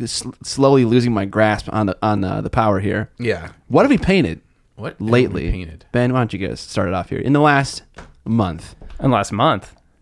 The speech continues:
Speaker 1: In the,
Speaker 2: Uh,
Speaker 1: well, how often do you paint?
Speaker 3: I paint every day. I paint a lot of shit in the last month.
Speaker 1: Hell yeah. Okay. In the last
Speaker 2: Okay.
Speaker 1: week, what'd you paint?
Speaker 2: Last week, sure.
Speaker 3: Last week, I have been painting, uh, twenty-eight millimeter miniatures just as, like, a Golden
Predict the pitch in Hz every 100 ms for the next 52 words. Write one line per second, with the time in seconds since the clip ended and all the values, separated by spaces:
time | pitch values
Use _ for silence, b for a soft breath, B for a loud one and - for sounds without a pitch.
0 | _ _ - 127 120 - 135 - 202 220
1 | 220 - 160 - - - _ _ - 175
2 | - 240 151 143 - 127 120 123 - -
3 | 107 95 - 95 95 139 123 202 320 -
4 | - 175 143 143 160 131 190 - 127 120
5 | 110 85 120 117 117 101 - - - -
6 | _ _ 117 123 147 - 139 123 110 -
7 | 110 131 135 131 120 120 113 113 107 104
8 | - 107 98 95 95 - - 120 135 120
9 | 120 123 120 117 113 104 113 110 117 160
10 | 180 202 - - - - 113 107 104 107
11 | 101 98 95 113 117 113 120 117 117